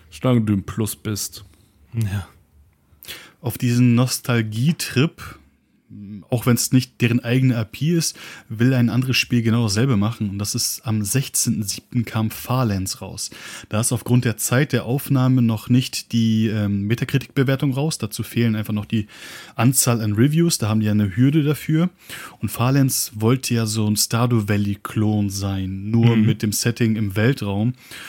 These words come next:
Speaker 3: Und, äh, das Theme an sich finde ich ganz nice, auch mit den Farben, wie das alles aussieht. Mir, ähm, gefallen auch die Sprites sehr, sehr gut mit den ganzen Aliens. Du hast da nicht deine Hühner und Kühe und so weiter, sondern irgendwelche riesigen Schnecken, die Schleimbälle produzieren und so weiter.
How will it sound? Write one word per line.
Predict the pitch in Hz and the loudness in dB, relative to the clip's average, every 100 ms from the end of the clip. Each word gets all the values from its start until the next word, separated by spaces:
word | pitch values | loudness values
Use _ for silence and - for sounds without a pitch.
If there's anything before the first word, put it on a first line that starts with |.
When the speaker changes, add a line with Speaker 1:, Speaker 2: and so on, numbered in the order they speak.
| - - | -18 -6
Speaker 3:
Und, | 110 104 101 101 101 | 0 2 2 0 -2
äh, | 104 107 | -4 -6
das | 101 107 - - | -2 -4 -4 -8
Theme | - 143 190 190 | 0 4 6 6
an | 113 | 2
sich | 101 101 123 233 - | 0 2 2 2 -2
finde | - - 156 160 | -8 0 0 0
ich | 139 | -4
ganz | 123 117 - | -2 0 0
nice, | 107 104 160 214 - | 0 0 0 0 0
auch | 120 | -2
mit | 117 | -2
den | 110 | -2
Farben, | 104 - 127 147 135 | -4 -2 -2 0 0
wie | |
das | 117 107 | 0 -2
alles | 117 110 - | -2 -2 -4
aussieht. | 120 123 - 123 - - - - - | -4 -4 -2 -4 -4 -14 -16 -14 0
Mir, | 117 120 120 117 113 | 4 6 6 4 2
ähm, | 110 110 110 | 0 2 0
gefallen | 110 - - 113 113 | -2 -6 -2 0 0
auch | 110 | -2
die | - | -4
Sprites | 107 - 120 117 147 | -2 -2 0 0 0
sehr, | 117 104 | 0 -2
sehr | 104 | -2
gut | 101 110 | -2 -4
mit | 107 | -4
den | 104 101 | -2 -2
ganzen | 104 101 107 | 0 -2 -2
Aliens. | 110 120 107 117 | -2 0 0 -2
Du | - | -4
hast | 110 - | -6 -2
da | |
nicht | 107 - | -4 -2
deine | 107 104 104 - - | -2 -2 -2 -10 -20
Hühner | - 135 139 139 131 127 127 117 | -2 2 6 8 6 6 4 2
und | 117 104 | 0 -2
Kühe | - 131 147 139 | -2 0 2 4
und | 135 127 | 2 2
so | 123 113 | 0 0
weiter, | 117 123 113 | 0 0 -2
sondern | 104 107 110 | 0 0 -2
irgendwelche | 135 110 101 107 | 0 -2 0 0
riesigen | 117 110 110 | 0 0 0
Schnecken, | 104 - 127 131 123 | 0 0 0 2 0
die | 110 107 | 0 -2
Schleimbälle | - 117 131 123 120 | 0 2 2 2 0
produzieren | - 123 117 - 117 | -2 -6 -4 -2 0
und | 110 | -2
so | 104 107 | -4 -6
weiter. | 110 107 | -6 -4